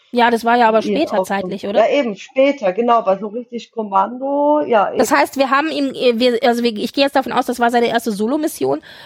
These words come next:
Speaker 1: seine erste Solo-Mission. Da hat er dann zwar gleich alle Starfleet-Regeln gebrochen und grad mal ein Schiff entführt, aber <laughs> ich finde, grundsätzlich hat er aber einen guten Führungsstil bewiesen. Er hat seine Crew zusammengeholt, er hat mit ihr diskutiert,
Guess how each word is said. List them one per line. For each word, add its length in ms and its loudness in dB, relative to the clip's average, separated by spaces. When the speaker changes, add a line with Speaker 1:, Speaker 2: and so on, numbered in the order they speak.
Speaker 1:
seine 220 2
erste 220 0
Solo-Mission. 580 -2
Da 120 2
hat 100 0
er 80 2
dann 140 2
zwar 160 0
gleich 320 0
alle 160 2
Starfleet-Regeln 640 -2
gebrochen 420 0
und 120 -4
grad 200 0
mal 80 2
ein 60 -2
Schiff 180 -4
entführt, 520 -2
aber 500 2
<laughs> 100 2
ich 140 -4
finde, 220 2
grundsätzlich 680 0
hat 100 2
er 120 6
aber 120 4
einen 120 2
guten 200 -4
Führungsstil 480 -2
bewiesen. 380 -4
Er 160 -2
hat 100 0
seine 160 0
Crew 160 0
zusammengeholt, 580 0
er 120 2
hat 100 -2
mit 140 0
ihr 60 0
diskutiert, 540 -2